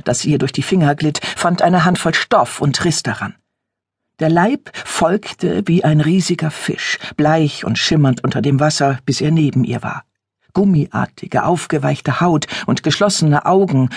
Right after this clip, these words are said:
voller Schlamm und Schleim. "Du Idiotin", sagte sie über das Tosen des Flusses. Sie hörte ihre Stimme, fast beiläufig, sachlich.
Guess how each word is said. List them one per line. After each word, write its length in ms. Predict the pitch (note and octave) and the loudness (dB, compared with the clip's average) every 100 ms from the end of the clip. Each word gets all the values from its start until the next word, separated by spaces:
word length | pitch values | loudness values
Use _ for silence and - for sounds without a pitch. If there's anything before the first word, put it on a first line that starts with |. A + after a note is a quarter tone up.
| - | -2
voller 260 | F3 E3+ | 0 2
Schlamm 560 | - - D#3+ F#3+ D3+ A#2 | 0 0 2 4 2 0
und 160 | A#2+ | -4
Schleim. 480 | - - C#3 D3 B2 - _ _ _ _ _ _ _ _ - | -2 0 0 2 0 -4 _ _ _ _ _ _ _ _ 0
"Du 200 | A3 G#3+ | 2 2
Idiotin", 720 | C4 G3+ G#3 F#3+ D#3+ E3 F3+ - - - _ _ _ _ _ _ _ _ | 2 4 4 4 2 2 0 0 -8 -16 _ _ _ _ _ _ _ _
sagte 380 | - C3 - C3 | -4 -2 -2 -4
sie 140 | C3+ | -2
über 120 | C3 | -4
das 180 | C3 B2+ | -4 -6
Tosen 340 | - B2 A#2 | -2 -2 0
des 120 | A#2 - | -2 -4
Flusses. 520 | - A2+ - - - _ _ _ _ _ _ _ _ _ _ | -8 -8 -8 -12 -18 _ _ _ _ _ _ _ _ _ _
Sie 180 | - F3+ | -4 0
hörte 280 | G3+ G#3 - | 0 0 -4
ihre 240 | B2+ A#2 | -6 -6
Stimme, 360 | A2 - C3 D3 - _ _ _ _ | -8 -6 -6 -8 -14 _ _ _ _
fast 300 | - D3+ - | -4 -2 0
beiläufig, 840 | E3+ A3 B2+ B2+ - C#3+ - _ - | 0 0 -2 -6 -10 -14 -14 _ -4
sachlich. 560 | D#3 F#3 D3 C3+ - | -2 -2 -4 -10 -12